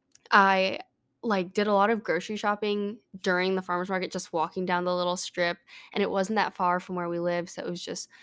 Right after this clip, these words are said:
super great, and the weather was great 'cause in Georgia right now, it's been raining, I feel like, almost every single day, which is super annoying 'cause I do not like the rain. I know some people think the rain is cozy, but that is not the case for me, and that's okay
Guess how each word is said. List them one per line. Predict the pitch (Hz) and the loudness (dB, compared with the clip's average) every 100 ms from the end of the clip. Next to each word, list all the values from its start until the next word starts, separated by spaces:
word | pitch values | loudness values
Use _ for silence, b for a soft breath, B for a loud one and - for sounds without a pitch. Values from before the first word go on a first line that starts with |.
| B B B B | B B B B
super | 277 285 | 0 2
great, | 233 226 226 | 6 6 6
and | 202 | 4
the | 196 | 0
weather | 185 196 202 202 196 196 - | 4 4 6 6 6 4 0
was | 196 | -4
great | 196 190 | 0 -2
'cause | 185 185 | -2 -6
in | 175 | -4
Georgia | 180 180 180 | -2 0 0
right | 175 | 0
now, | 175 170 | -2 -4
it's | 180 - | -6 -8
been | 175 | -8
raining, | 170 170 165 165 160 | -4 -2 -2 -4 -6
I | 180 | -8
feel | - 165 | -8 -6
like, | 160 160 - | -4 -6 -8
almost | 165 165 - | -6 -6 -6
every | - 165 175 | -6 -4 -4
single | 185 185 | -2 -2
day, | 175 160 170 | 0 0 0
which | 170 170 | -2 -4
is | 165 170 - - | -8 -8 -12 -14
super | - 165 165 160 | -8 -6 -2 0
annoying | 160 156 156 175 185 | 0 0 0 -2 -4
'cause | 180 - - | -6 -6 0
I | 170 165 160 160 156 | 2 2 0 -4 -4
do | 160 | -6
not | 156 151 | -4 -4
like | 156 | -6
the | - | -8
rain. | 156 156 151 | -4 -2 -2
I | |
know | 160 170 | 0 -2
some | - | -2
people | 175 180 185 | -4 -4 -2
think | 185 | -2
the | 185 | -2
rain | 185 214 | 0 2
is | 247 | 0
cozy, | - 277 240 254 247 | 4 4 4 2 2
but | 233 220 | 2 4
that | 196 185 | 2 2
is | 180 175 | -2 -4
not | 165 - - | -8 -10 -10
the | |
case | - - - | -10 -10 -12
for | - | -16
me, | - - B B B _ - | -18 -18 B B B _ -8
and | 185 | -8
that's | - | -8
okay | - 196 | -8 -8